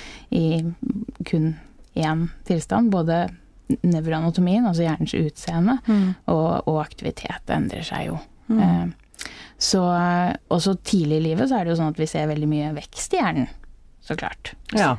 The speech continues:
Speaker 1: Ja. Men, eh, og, så når jo den ganske fort sånn omtrent voksen størrelse,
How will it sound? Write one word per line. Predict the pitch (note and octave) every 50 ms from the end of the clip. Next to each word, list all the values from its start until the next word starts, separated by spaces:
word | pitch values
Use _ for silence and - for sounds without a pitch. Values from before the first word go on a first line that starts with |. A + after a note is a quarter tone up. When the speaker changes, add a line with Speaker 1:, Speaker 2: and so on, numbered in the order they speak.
| - -
Speaker 1:
Ja. | - - - - - _ - - - - - - -
Men, | - G3 F#3+ G3 F#3
eh, | F3 F3 F3+ F3+ F3+ F3+ -
og, | - - F#3+ F#3 - - - - - - - - - -
så | - - - G#3+ A3 A#3 A3 G3+ G3 - - - - - - -
når | - F#3+ F3+ D#3+ E3 G#3
jo | C#4+ D4
den | A#3 G3 F#3+
ganske | F#3+ F3 D#3 - - F3
fort | - - F3+ - - _ _ - - _ _ - -
sånn | - D#4+ F4 E4+ D#4+ D4 B3+ - - G#3+ - - - - - - - -
omtrent | - A#3 A#3 - - F#3+ F#3 G3+ -
voksen | G#3+ F#3+ - - - G3+ F#3+
størrelse, | - - - D#3+ D3 - - -